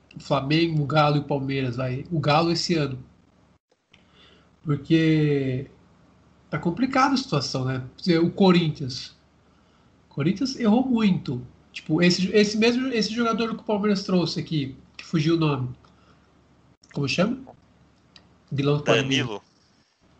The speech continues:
Speaker 1: É uma aposta, entendeu? Não que ele venha pra, não, não que o Palmeiras tenha contratado ele com o mesmo peso que o São Paulo contratou o Orejuela,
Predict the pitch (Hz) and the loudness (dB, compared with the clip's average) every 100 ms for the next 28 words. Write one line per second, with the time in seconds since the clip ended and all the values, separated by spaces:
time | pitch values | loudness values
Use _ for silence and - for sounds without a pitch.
0 | _ _ _ 139 151 214 214 311 277 - | _ _ _ -2 2 2 4 6 6 2
1 | - - - _ _ _ 160 151 135 135 | -4 -10 -12 _ _ _ -12 -6 -4 -2
2 | 185 - - - - _ 147 151 190 277 | -4 -6 -18 -20 -20 _ 0 4 4 6
3 | 262 262 240 202 202 165 185 - 160 170 | 4 4 2 0 -4 -4 -4 -4 -4 -2
4 | 185 160 151 170 - 214 208 196 - - | 0 0 0 -2 -4 0 2 2 -2 -10
5 | _ _ _ _ - 135 143 180 226 202 | _ _ _ _ -4 0 0 0 -4 -4
6 | 185 170 147 143 131 135 139 127 120 135 | 0 0 2 2 2 2 -2 -4 -2 -2
7 | 165 208 - 170 165 180 185 - 143 160 | -2 -4 -4 -2 0 0 -2 0 2 2
8 | 165 185 - 190 190 190 185 - 175 - | 2 -2 0 2 4 4 2 2 0 4
9 | 175 185 185 175 - 190 190 196 185 220 | 2 2 -2 -4 0 2 2 2 2 4
10 | 160 127 113 | 4 2 -4